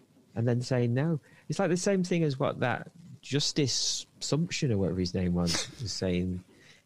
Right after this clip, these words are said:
you know, that it, you,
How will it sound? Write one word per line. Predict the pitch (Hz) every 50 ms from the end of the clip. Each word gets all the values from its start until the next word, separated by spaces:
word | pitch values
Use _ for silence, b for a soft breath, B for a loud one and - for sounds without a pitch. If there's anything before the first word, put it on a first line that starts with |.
| B -
you | 104 101
know, | 101 101 95 - - 92 95 90 - - - - - - - - - -
that | - 110 87 - - - - - - _ _ - - - - - - - - - -
it, | - - -
you, | - 127 113